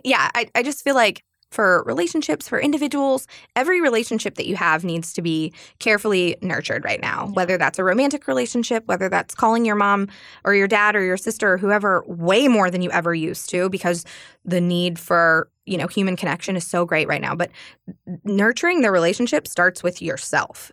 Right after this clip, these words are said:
Speaker 1: And if you need to take a nap because you didn't sleep last night, because you were so stressed that there's literally an unprecedented global pandemic happening around you,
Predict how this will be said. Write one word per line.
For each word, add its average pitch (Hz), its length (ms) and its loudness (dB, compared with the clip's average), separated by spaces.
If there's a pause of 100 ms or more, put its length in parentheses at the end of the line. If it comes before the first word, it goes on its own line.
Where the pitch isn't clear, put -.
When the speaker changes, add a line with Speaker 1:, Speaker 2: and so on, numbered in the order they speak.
Speaker 1:
And 175 460 -2 (560)
if 214 180 2
you 220 160 4
need 285 200 4
to 285 80 -6
take 294 160 0
a - 20 0
nap 262 300 2 (100)
because 196 260 0
you 208 80 2
didn't 233 140 4
sleep 226 240 0
last 247 180 0
night, 269 280 0
because 196 320 -2
you 233 60 4
were 226 100 4
so 214 160 2
stressed 208 400 0
that 196 100 -6
there's 185 180 0
literally 202 560 2 (360)
an 202 260 2 (180)
unprecedented 190 880 0
global 175 360 2
pandemic 185 560 -2
happening 190 360 -2
around 156 360 -2
you, 285 160 0